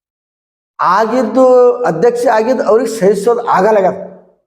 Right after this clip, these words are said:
First of all ಅದು ಸಹಿಸೋದು ಆಗಲ್ಲಾಗ್ಯದ. ಇಂಥ ಸಣ್ಣ ಅವ ಫಸ್ಟ್ ಟೈಮ್, ನಾನು, ಆ, ಐದು ವರ್ಷ ಗ್ರಾಮ ಪಂಚಾಯತಿ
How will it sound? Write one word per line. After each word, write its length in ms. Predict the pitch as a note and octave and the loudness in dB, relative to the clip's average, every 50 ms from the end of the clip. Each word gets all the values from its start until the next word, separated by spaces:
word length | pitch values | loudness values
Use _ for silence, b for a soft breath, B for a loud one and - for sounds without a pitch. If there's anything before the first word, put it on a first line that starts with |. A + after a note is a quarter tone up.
| _ _ _ _ _ _ _ _ _ _ _ _ _ _ _ F3+ | _ _ _ _ _ _ _ _ _ _ _ _ _ _ _ -6
First 200 | F3 F3+ - B3+ | -6 -2 -2 -2
of 100 | A3+ F#3+ | 0 0
all 120 | G#3 G3 | 2 2
ಅದು 100 | G#3 B3 | 2 0
ಸಹಿಸೋದು 380 | A#3 - F3+ F3+ F3 G3 A3+ - | 0 0 0 0 0 0 -2 0
ಆಗಲ್ಲಾಗ್ಯದ. 680 | - D3 D#3 D#3 E3+ E3 D3+ C#3 A#2+ - - - B B B B B B B _ F#3 | 0 0 0 2 0 0 0 0 -2 -4 -8 -16 B B B B B B B _ -2
ಇಂಥ 160 | A3 G#3+ A3 C4 B3+ B3 B3+ B3+ B3+ B3 B3 - B3 | -2 0 0 0 0 2 2 2 2 2 0 0 0
ಸಣ್ಣ 280 | - G#3 A#3 B3+ C4+ C4+ | 0 0 0 2 0 0
ಅವ 220 | C4 C4 C4 C4 C4 B3+ B3+ B3 B3 B3+ B3+ | 2 2 2 2 2 2 0 0 -2 -6 -4
ಫಸ್ಟ್ 280 | - G3+ A3 G#3+ G#3+ - | -4 -4 -2 -2 -2 -2
ಟೈಮ್, 160 | B3+ B3+ B3+ | 0 2 2
ನಾನು, 720 | C4 B3 A3+ D#3+ E3+ F#3 A3+ C4 C#4+ D4 C#4+ A#3+ - - B B B B B B - A#3 | 2 0 0 0 0 0 2 2 2 0 0 -2 -4 -6 B B B B B B -4 -2
ಆ, 280 | A#3+ A#3+ A#3+ A#3+ A3+ | 0 2 2 2 2
ಐದು 200 | A3 C4 C4+ A3+ | 2 0 2 0
ವರ್ಷ 200 | C4 C4+ C4+ C#4 C#4 | 0 -2 0 -2 -2
ಗ್ರಾಮ 280 | B3+ A3+ B3 B3 C4 C4 A#3+ | 0 2 0 0 0 0 -2
ಪಂಚಾಯತಿ 600 | C#4 A#3 A#3 B3+ - C#4 C4+ C4+ C4+ - - - | -2 -2 -2 -4 -2 0 0 0 -2 -6 -18 -20